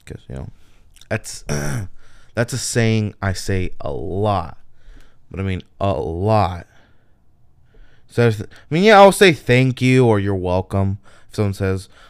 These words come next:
"Oh, you know, thank you for helping me," I'm like, "Oh, you're welcome, of course." See, I just said it right now. "Oh, yeah, you're welcome, of course." And so I feel like,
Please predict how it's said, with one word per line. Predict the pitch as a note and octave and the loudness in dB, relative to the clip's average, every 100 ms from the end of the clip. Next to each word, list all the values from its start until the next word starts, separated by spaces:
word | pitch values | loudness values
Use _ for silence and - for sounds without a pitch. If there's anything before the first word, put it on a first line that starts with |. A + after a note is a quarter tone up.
| - | -14
"Oh, | G#2+ A2+ A2 G2 | -8 -4 -4 -6
you | F2 | -8
know, | F#2+ | -8
thank | F#2+ A#2+ | -6 -8
you | A#2+ | -8
for | G2 | -6
helping | G2 G#2+ | -6 -6
me," | F#2+ | -6
I'm | F#2+ | -6
like, | F#2 | -6
"Oh, | - | -6
you're | F#3 G3+ | -4 -2
welcome, | G#3+ - F#2+ | -4 -4 -8
of | G#2 | -6
course." | G3+ D#3 - - - - - _ _ - _ _ _ - | -4 -6 -8 -18 -20 -20 -20 _ _ -20 _ _ _ -12
See, | A2 C3+ C3+ - | -4 -4 -4 -8
I | F#2+ | -6
just | G#2 | -2
said | A#2 | 0
it | G#2+ | 2
right | A#2+ | 2
now. | G#2 - - | 2 -2 -8
"Oh, | - | 0
yeah, | C#3+ | 2
you're | C#3 C3+ | 2 0
welcome, | D3+ - | -2 -6
of | D#2+ | -12
course." | - C3 F2+ - - _ _ _ - - - - - - _ - _ _ - _ - - | -4 -4 -4 -12 -20 _ _ _ -20 -18 -20 -20 -20 -20 _ -20 _ _ -20 _ -20 -8
And | A2+ A2+ G#2+ | -2 -2 -2
so | G#2 G#2 | -2 -2
I | |
feel | G2 A2 G#2 | -2 -2 -2
like, | G2 F#2 | -2 -6